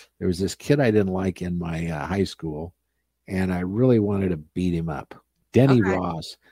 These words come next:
Speaker 1: that was his name, Denny Ross. He was near the top of the stairs, and I punched him, and he fell and rolled down the stairs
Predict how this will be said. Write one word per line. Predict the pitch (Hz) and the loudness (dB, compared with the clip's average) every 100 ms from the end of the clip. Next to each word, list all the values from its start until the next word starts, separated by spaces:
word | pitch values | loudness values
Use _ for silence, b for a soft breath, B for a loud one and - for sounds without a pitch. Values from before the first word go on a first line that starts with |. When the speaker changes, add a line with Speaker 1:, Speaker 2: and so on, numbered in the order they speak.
| b - | b -2
Speaker 1:
that | 123 131 | 0 2
was | 95 | 0
his | 101 - | 0 0
name, | 98 92 76 | -2 -2 -2
Denny | 95 110 101 | -2 0 0
Ross. | 92 87 85 80 - - _ _ _ | -2 -4 -6 -8 -12 -18 _ _ _
He | 110 135 143 | -4 2 6
was | 127 98 - _ _ - | 6 4 -6 _ _ -4
near | 101 120 156 170 | 0 2 2 0
the | 131 | -4
top | - - 107 - | -6 -8 -8 -8
of | 160 | -8
the | |
stairs, | - - - 85 80 175 175 95 - _ _ _ - | -10 -12 -4 -2 0 -2 -6 -10 -16 _ _ _ -4
and | 92 | -2
I | 87 - _ | -2 -6 _
punched | - 202 190 - | -2 -2 -4 -8
him, | 85 87 - | -8 -8 -4
and | 95 | -2
he | - - _ | -2 -6 _
fell | - 175 92 95 104 _ _ _ - | -2 0 -2 -4 -6 _ _ _ -4
and | 107 104 98 | -2 0 2
rolled | 107 101 87 82 | 2 2 0 -2
down | 98 139 196 156 | 0 0 0 0
the | 90 | -4
stairs | - - 78 - 76 92 - | -4 -8 -6 -8 -10 -12 -18